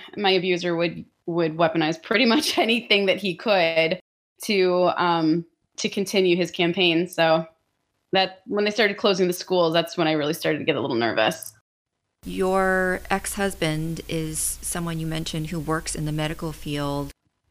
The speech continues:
Speaker 2: Can you talk about what level of daily exposure his job, uh, puts him at risk of?
Speaker 1: He, um, works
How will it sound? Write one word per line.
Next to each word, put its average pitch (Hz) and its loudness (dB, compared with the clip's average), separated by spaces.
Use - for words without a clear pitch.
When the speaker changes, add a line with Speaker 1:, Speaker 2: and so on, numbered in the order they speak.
Speaker 2:
Can 202 -8
you 208 -6
talk 214 -6
about 202 -2
what 175 -4
level 170 -4
of 151 -6
daily 160 -2
exposure 147 -6
his 151 -8
job, 139 -4
uh, 135 -6
puts - -8
him 147 -4
at - -8
risk 139 -8
of? 131 -8
Speaker 1:
He, 294 4
um, 262 2
works 240 0